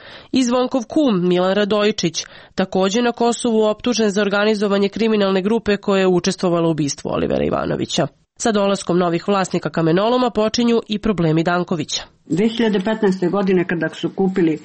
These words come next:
Speaker 2: Granit Peščar, o, počinje pakao ovde u selu. Ruše, krenuli su odmah, valjda su računali, e,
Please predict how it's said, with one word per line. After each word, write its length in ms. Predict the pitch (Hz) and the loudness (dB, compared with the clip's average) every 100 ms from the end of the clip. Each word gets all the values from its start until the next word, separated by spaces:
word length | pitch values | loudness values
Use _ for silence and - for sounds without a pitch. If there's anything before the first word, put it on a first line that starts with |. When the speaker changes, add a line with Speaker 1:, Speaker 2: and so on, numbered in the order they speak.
| - | -4
Speaker 2:
Granit 380 | 165 175 147 - | 0 2 0 0
Peščar, 420 | 165 151 - 143 | -4 -2 -2 -2
o, 400 | 147 135 - 80 78 - - | 0 -2 -2 -4 -6 -8 -6
počinje 340 | - 170 175 165 - | -6 -2 0 0 -2
pakao 480 | 165 - 135 107 | -4 -2 -2 0
ovde 180 | 123 123 | -2 -2
u 40 | 165 | -4
selu. 320 | - 80 131 - - - - - - - - - | -4 -6 -6 -12 -10 -10 -10 -18 -20 -20 -20 -6
Ruše, 540 | 151 196 190 185 156 117 | 0 2 2 0 -2 -2
krenuli 400 | 180 180 190 175 | 0 2 2 2
su 220 | 160 165 - | 0 -2 0
odmah, 440 | 202 185 175 147 143 | 0 2 0 0 -2
valjda 300 | 180 202 190 | 0 0 0
su 140 | 196 | 0
računali, 520 | 196 190 202 185 170 | -2 0 0 2 2
e, 160 | 143 | 0